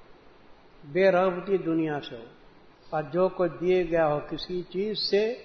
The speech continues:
پس وہ اسباب ہے دنیاوی زندگی کا۔ یہ کیا تھا جی تزہید؟ من الدنیا، آگے ترغیب الی الآخرت، اور جو کچھ اللہ کے ہاں ہے وہ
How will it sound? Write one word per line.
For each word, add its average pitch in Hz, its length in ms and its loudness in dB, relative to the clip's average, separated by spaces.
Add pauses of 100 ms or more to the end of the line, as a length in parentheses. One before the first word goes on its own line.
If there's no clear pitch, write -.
(420)
پس 156 180 2
وہ 156 160 0
اسباب 156 600 2
ہے 143 60 -4 (120)
دنیاوی 151 540 -4
زندگی 143 440 -12
کا۔ 131 140 -6 (680)
یہ 175 100 -4
کیا 190 240 4
تھا 196 200 4
جی 180 140 0
تزہید؟ 185 480 -2 (560)
من 165 140 -4
الدنیا، 190 600 6 (420)
آگے 170 240 4
ترغیب 160 520 0
الی 156 120 0
الآخرت، 151 580 2 (680)
اور 160 160 4 (100)
جو 170 220 4
کچھ 170 200 -2
اللہ 170 320 2 (100)
کے 147 140 -8
ہاں 156 280 0
ہے 151 220 2 (420)
وہ 147 120 -4